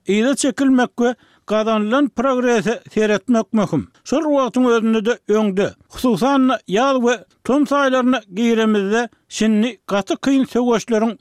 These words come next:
bardygyny ikrar etmeli", Ryder Pentagonna geçirilen medeniýet ýygnagyny aýtdy. Ol Birleşen Ştatlaryň Ukrainanyň harby zerurlyklaryny kanagatlandyrmak üçin elinden gelenini etjekdigini hem sözüne goşdy.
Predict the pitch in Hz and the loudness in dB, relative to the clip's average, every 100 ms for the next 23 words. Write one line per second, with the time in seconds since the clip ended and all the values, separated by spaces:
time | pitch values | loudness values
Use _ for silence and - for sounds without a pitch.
0 | _ 220 277 240 226 233 233 _ 185 - | _ 0 0 0 0 0 -2 _ -6 -2
1 | 247 269 269 - 254 226 233 220 _ - | 0 0 -2 -2 -2 0 0 -2 _ -2
2 | 226 247 214 233 220 _ _ 226 220 - | 0 0 -2 -4 -6 _ _ -2 -2 -2
3 | 208 214 208 269 262 - 220 233 240 - | -2 0 2 0 0 -2 -2 0 -2 -2
4 | 202 233 - 240 233 262 - 262 240 233 | -2 -2 -2 -4 -2 -2 -4 -2 2 2
5 | 220 214 214 202 - 127 - _ 233 294 | 2 0 0 -2 -6 -8 -8 _ -4 -2
6 | 269 220 233 277 285 - 277 220 269 269 | -2 -2 -2 0 -2 0 -2 -2 -2 -2
7 | 233 196 220 247 262 247 247 247 - 202 | -4 -2 0 2 2 2 -2 -6 -6 -2
8 | 220 262 285 269 269 247 247 254 240 226 | -2 0 0 0 0 -2 -4 -2 0 2
9 | 254 - 226 233 226 220 233 214 214 220 | -2 -4 -2 0 0 -2 -2 0 2 2
10 | 220 190 226 233 - - - 233 220 196 | 0 0 0 -2 -4 -14 -4 0 2 2
11 | 226 302 277 254 240 240 220 220 - - | 2 2 2 2 0 0 0 -4 -2 -4
12 | 269 - 240 214 214 220 - - 220 220 | -4 -2 0 0 2 -2 -4 -4 0 2
13 | 214 214 202 - | 2 0 -2 -2